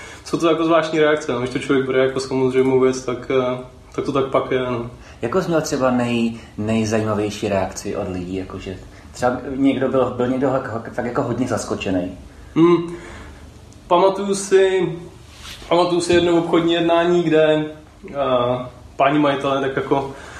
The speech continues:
Speaker 1: v kvádrech na konci jednání mi potom říkali: „A mimochodem, eh, výborná ta vaše videopozvánka na Summer Camp.“ <laughs>
Speaker 2: A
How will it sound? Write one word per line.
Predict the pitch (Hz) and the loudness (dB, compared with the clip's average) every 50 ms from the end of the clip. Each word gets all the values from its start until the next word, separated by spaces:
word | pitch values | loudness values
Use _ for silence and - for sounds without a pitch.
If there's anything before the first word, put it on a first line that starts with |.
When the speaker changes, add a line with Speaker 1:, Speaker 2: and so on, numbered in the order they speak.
| - - | -14 -12
Speaker 1:
v | - - | -10 -4
kvádrech | - - 131 131 135 147 156 151 - | 0 2 2 4 4 2 0 0 0
na | 151 135 | 0 0
konci | - - 156 156 151 156 - 156 151 151 151 - | 2 2 2 2 2 2 4 4 4 4 4 2
jednání | 160 156 143 147 143 147 151 151 | 0 0 2 2 2 2 2 2
mi | 156 | 2
potom | 151 151 143 156 151 147 | 0 0 0 0 0 0
říkali: | 147 151 - 165 170 170 | 0 0 0 2 2 2
„A | - 151 135 | 0 0 2
mimochodem, | 143 156 156 175 185 180 185 185 180 175 175 175 175 170 | 4 4 6 4 4 4 2 2 4 4 4 4 2 0
eh, | 165 170 - - - - - - - - - - 143 131 | 0 -4 -8 -14 -16 -18 -20 -20 -20 -10 -4 -2 -2 0
výborná | 151 151 151 170 175 180 185 180 | 0 0 2 4 4 4 4 2
ta | 180 185 190 | 2 2 2
vaše | 175 175 170 - 165 | 2 0 0 0 0
videopozvánka | 160 165 165 165 170 165 170 160 165 165 165 165 170 165 | 0 2 2 2 2 2 0 2 2 2 2 2 2 0
na | 156 | 0
Summer | 156 - 160 156 165 160 | 2 2 0 0 0 -2
Camp.“ | - - - - - - - - - - - - - - - - 392 403 - - 247 - - - 311 - - - - | -2 -6 -8 -10 -10 -6 -4 -4 -4 -2 -2 -2 0 2 4 4 4 4 4 0 0 2 2 2 2 2 0 -2 -2
<laughs> | |
Speaker 2:
A | 180 170 - - 104 107 | -2 -2 -2 -4 -10 -10